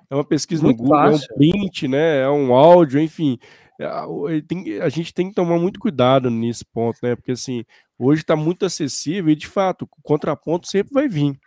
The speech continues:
Speaker 1: E a gente tem que tá preparado pra isso. Se não for verdadeiro, se não for genuíno, pode ficar tranquilo que isso vai, essa conta vai chegar. E, e a
Speaker 2: A,
Speaker 1: gente tem que
Speaker 2: a
Speaker 1: ser cada vez
Speaker 2: sua,
Speaker 1: mais
Speaker 2: a sua essência sempre vai transparecer em algum momento.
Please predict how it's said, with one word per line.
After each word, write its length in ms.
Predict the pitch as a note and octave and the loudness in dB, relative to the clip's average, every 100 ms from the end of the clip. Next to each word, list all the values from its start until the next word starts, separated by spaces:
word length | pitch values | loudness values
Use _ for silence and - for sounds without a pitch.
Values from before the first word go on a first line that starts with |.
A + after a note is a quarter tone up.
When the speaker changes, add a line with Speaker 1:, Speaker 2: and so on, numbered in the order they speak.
| _ - | _ -10
Speaker 1:
E 80 | A#2 | -8
a 60 | |
gente 140 | A#2 C3+ | -8 -6
tem 120 | E3+ | -6
que 60 | |
tá 100 | G3+ | -4
preparado 500 | F#3+ G#3+ - G3+ G#3 - | -2 -2 2 2 2 0
pra 160 | C4+ | 0
isso. 240 | F#3 C3+ - | 2 0 -2
Se 60 | F#3+ | -2
não 160 | G#3 | -2
for 280 | C#3+ - G#3 | -2 -2 0
verdadeiro, 600 | A3+ G3 G3+ A#2+ B2+ A#2+ | 2 0 -2 -2 -2 -4
se 140 | - | -6
não 160 | F3 D3+ | -2 -2
for 320 | - - G3 | 0 2 4
genuíno, 540 | F3+ D#3 C3 E3 D3+ - _ _ _ _ _ | 4 0 2 0 0 -8 _ _ _ _ _
pode 300 | B2+ C#3 D#3+ | 6 8 6
ficar 180 | - F#3 | 4 -4
tranquilo 360 | F3 D#3+ D3+ C#3 | -2 -2 -2 -4
que 60 | |
isso 120 | - | -4
vai, 180 | D3 C#3+ C#3+ D3+ | -2 0 -2 -6
essa 220 | D#3+ C#3 | -6 -8
conta 360 | - C3 C#3+ C#3+ | -6 -4 -2 -4
vai 140 | D3 | -4
chegar. 500 | - C4 D#3 A2+ A2 | -6 -4 -4 -4 -6
E, 420 | A2+ B2 A#2+ B2 | -8 -10 -8 -8
e 60 | A#2+ | -4
a 60 | E3 | -4
Speaker 2:
A, 20 | |
Speaker 1:
gente 200 | B2 - | -4 -8
tem 120 | C#3 | -4
que 60 | C#3+ | -4
Speaker 2:
a 40 | |
Speaker 1:
ser 120 | C#3+ - | -4 0
cada 140 | G3+ | 4
vez 100 | G3+ | 6
Speaker 2:
sua, 120 | D#3 | 4
Speaker 1:
mais 140 | C3+ C3 _ _ _ _ _ _ _ _ _ | 2 -4 _ _ _ _ _ _ _ _ _
Speaker 2:
a 120 | C3 C3 | -6 -6
sua 300 | - G#3 F#3 | 0 4 4
essência 840 | - - D#3 E3 C3+ - G#2 F2+ - _ _ _ _ _ _ _ | 2 -2 -2 -2 -6 -8 -8 -10 -18 _ _ _ _ _ _ _
sempre 360 | - F#3 G3 F3+ | -6 -4 -2 0
vai 160 | D#3+ E3 | 2 2
transparecer 800 | D#3+ D#3 - D#3+ C#3+ C3 D3 | 0 -4 0 0 2 0 -4
em 40 | D3 | -4
algum 220 | C#3 C#3 | -4 -4
momento. 500 | C#3+ A2+ G#2 G2+ | -4 -6 -8 -14